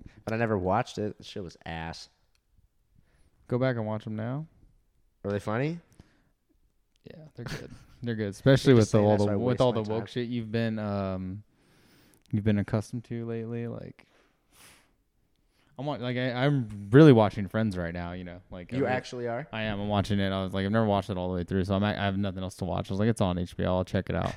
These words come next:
Speaker 2: My little sister loves it, so it's like, I get something I can talk to her about. You know?
Speaker 1: Right.
Speaker 2: But I've been watching it, and I'm just like, "Dude, that's just a show when, like, people were people, you know?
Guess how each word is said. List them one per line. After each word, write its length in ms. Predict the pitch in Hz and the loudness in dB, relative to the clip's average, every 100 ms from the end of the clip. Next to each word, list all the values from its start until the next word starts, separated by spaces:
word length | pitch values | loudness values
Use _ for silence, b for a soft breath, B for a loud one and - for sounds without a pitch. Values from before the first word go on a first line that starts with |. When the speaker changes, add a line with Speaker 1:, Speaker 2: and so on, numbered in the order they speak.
| 113 | 2
Speaker 2:
My 100 | 135 | 8
little 160 | 147 165 | 8 8
sister 320 | - 175 135 | 4 -2 -2
loves 260 | 104 92 90 | -2 -6 -8
it, 180 | 92 - | -12 -10
so 120 | 101 | -12
it's 120 | 92 | -12
like, 120 | 104 113 | -12 -10
I 100 | 101 | -12
get 120 | 95 | -12
something 200 | 104 69 | -14 -14
I 80 | 85 | -16
can 120 | 85 | -18
talk 200 | 85 90 | -20 -20
to 60 | 87 | -20
her 140 | 85 | -20
about. 260 | 82 80 - | -20 -20 -14
You 60 | 98 | -4
know? 80 | |
Speaker 1:
Right. 260 | 127 107 92 B B B B - | -2 -2 -4 B B B B -2
Speaker 2:
But 80 | 117 | -2
I've 80 | 107 | 0
been 80 | 98 | 0
watching 320 | 98 - 95 | 0 0 -4
it, 80 | 90 | -4
and 100 | 92 | -4
I'm 140 | 92 | -6
just 160 | 90 - | -6 -10
like, 140 | 85 87 | -10 -4
"Dude, 120 | 98 | 2
that's 220 | 117 - | 2 2
just 200 | 175 - | -6 -6
a 40 | 139 | -10
show 320 | - 101 98 | -4 -2 0
when, 160 | 98 | 0
like, 200 | 92 92 - _ - | -2 -4 -6 _ -2
people 320 | 131 127 110 | -2 0 -4
were 120 | 98 | -6
people, 480 | 92 113 95 - - | -4 -4 -4 -6 -4
you 100 | 104 | -2
know? 240 | 98 98 | 0 -2